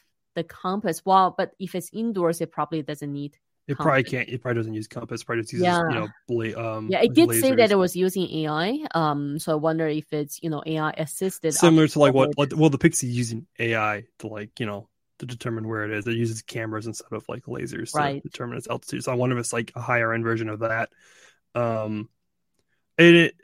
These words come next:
Speaker 2: I wonder if it depends on what direction you're plugged in, like, when you attach it, 'cause it, it,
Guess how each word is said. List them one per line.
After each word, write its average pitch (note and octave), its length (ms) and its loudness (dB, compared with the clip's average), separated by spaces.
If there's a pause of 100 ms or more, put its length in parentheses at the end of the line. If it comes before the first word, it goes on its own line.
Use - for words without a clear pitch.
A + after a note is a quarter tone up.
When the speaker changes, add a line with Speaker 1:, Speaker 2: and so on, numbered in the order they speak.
Speaker 2:
I C#3 60 6
wonder F3 240 10
if F3 60 8
it D3 100 8
depends C3+ 320 2
on B2+ 120 4
what A#2 140 -2
direction A#2 440 -2
you're E3+ 100 2
plugged E3+ 280 2
in, F3+ 140 2
like, C3+ 200 0
when C3+ 140 2
you C3 260 0
attach C3 340 -6
it, D3+ 100 -2
'cause B2 100 -4
it, A#2 180 -4
it, C#3 160 -2